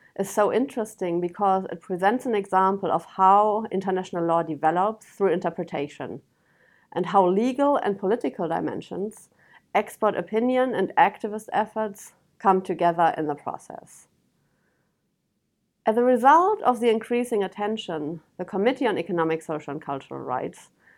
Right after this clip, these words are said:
which is the U N treaty body responsible for monitoring the implementation of the Social Covenant, issued its General Comment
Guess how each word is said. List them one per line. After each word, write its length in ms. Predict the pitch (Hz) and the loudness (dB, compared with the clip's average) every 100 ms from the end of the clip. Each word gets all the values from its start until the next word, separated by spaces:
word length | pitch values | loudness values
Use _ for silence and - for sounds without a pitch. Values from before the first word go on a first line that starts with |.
| _ _ | _ _
which 240 | 185 180 - | -6 -6 -2
is 540 | 208 214 214 214 202 | 2 4 2 0 -4
the 100 | - 196 | -4 0
U 140 | 208 | 2
N 140 | 208 | 0
treaty 320 | 190 220 220 208 | -2 -6 -4 -4
body 320 | 190 185 175 | -4 -4 -4
responsible 960 | 170 - 196 196 202 180 185 185 185 - | -6 -4 -2 -2 -4 -6 -4 -4 -8 -8
for 140 | - 175 | -4 2
monitoring 680 | 180 196 196 - 190 175 | 4 4 0 -4 -4 -2
the 80 | 170 | -4
implementation 800 | 165 185 170 170 180 185 - 165 | -6 -4 -6 -6 -6 -6 -6 -8
of 140 | 165 165 | -8 -10
the 80 | |
Social 320 | 151 170 160 160 | -8 -8 -8 -10
Covenant, 600 | - 190 175 131 175 - _ _ _ _ _ _ _ | -6 -6 -4 -6 -8 -12 _ _ _ _ _ _ _
issued 440 | 208 220 - 254 262 | 0 0 -2 -4 -4
its 240 | 190 - | -6 -6
General 400 | - 185 220 226 | 0 2 4 2
Comment 580 | 226 202 190 196 190 | 0 2 2 2 -2